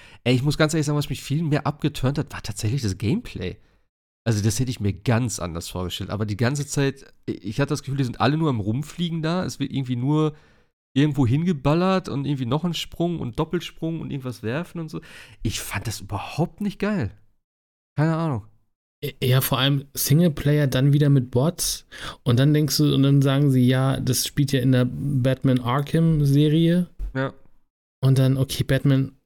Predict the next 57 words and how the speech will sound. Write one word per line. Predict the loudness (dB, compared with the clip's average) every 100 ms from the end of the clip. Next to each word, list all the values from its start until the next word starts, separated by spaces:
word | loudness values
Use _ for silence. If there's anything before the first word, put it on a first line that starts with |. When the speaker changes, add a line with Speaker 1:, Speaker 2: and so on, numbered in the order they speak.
| _ _ _ _ -4
Speaker 2:
Arkham | -2 2 4
Knight | 4 2 0
war | 0
jetzt | 0 -4 _ _ _ _ 2
auch | 4
nicht | 4 0 -8 _ 2
mehr | 4
so | 4 2
gut. | 2 2 0 -4 -10 -4
Also | 0
war | 0 0
okay, | -2 0 2
aber | 2 2 0 -2 -2
gegenüber | 2 4 4
den | 2 2
anderen | 2 2 2 0
auch | 0
nicht | 4
mehr | 4
so | 4
gut. | 2 0 -6 -18 -20 _ _ _ _ -2
Und | 0
dann, | 2 0 -2
äh, | -2 2 2 2 2 0
hab | 0
ich | 0
gedacht, | 0 0
aber | 0 0
was | -2 2
haben | 2
sie | 4
denn | 4 4
aus, | 0 -4 -4
aus | -4
der, | -2 -2
aus | -2 -4
der, | -6
also | -2 -4 -4 -14 -20 -12
ich | -6 0
will | 2
doch | 2
eigentlich | 2 2 2
wieder | 2 2
genau | 4 4 4
das | 2 0 0
haben, | 2 4
dieses | 4 2 2
Düstere | 0 2 2 4
und | 4
sonst | 4 2 0
was. | 0 0
Und | 0
das | 0 0
sah | 0
mir | 4
jetzt | 4 4 2
auch | -2